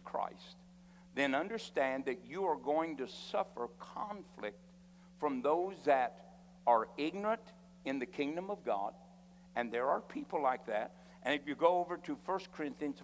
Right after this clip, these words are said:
fourteenth chapter, and let's look at, uh, I'll, I'll show you a scripture. And then, uh, but not everybody in the world is going to like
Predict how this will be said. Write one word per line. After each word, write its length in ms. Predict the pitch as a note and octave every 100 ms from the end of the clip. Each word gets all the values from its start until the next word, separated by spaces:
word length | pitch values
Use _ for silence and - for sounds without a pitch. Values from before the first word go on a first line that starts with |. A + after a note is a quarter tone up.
| -
fourteenth 460 | D#3+ D#3+ - B2+ G2
chapter, 460 | - A2+ - B2+ B2 - - -
and 160 | B2 B2+
let's 240 | D3 C#3+ C3+
look 180 | C#3 C#3
at, 220 | A#2+ A2+
uh, 200 | G2+ G2+ G2+ - - - - -
I'll, 200 | A#2 A2+ -
I'll 140 | A#2
show 240 | A2 - D#3+
you 160 | C3
a 40 | A#2
scripture. 600 | - - F3 - B2+ A#2 - - - -
And 220 | C3 C3
then, 240 | B2+ C3+ B2
uh, 220 | A2+ G#2+ - - - -
but 340 | F3 A#3+ E3+ - - -
not 240 | D#3 E3+ E3
everybody 680 | F3 G3 A#3 E3 A#2+ B2+ D3+ D#3 - - - -
in 240 | D#3 D#3
the 220 | C#3 B2 A2 -
world 800 | A2 A#2 - A#3 E3+ A2+ A#2 B2 - - - -
is 180 | C#3+ B2+
going 360 | A2+ D3 C#3+ C3+
to 180 | C#3+
like 600 | B2 B2+ F3+ F3 C3+ -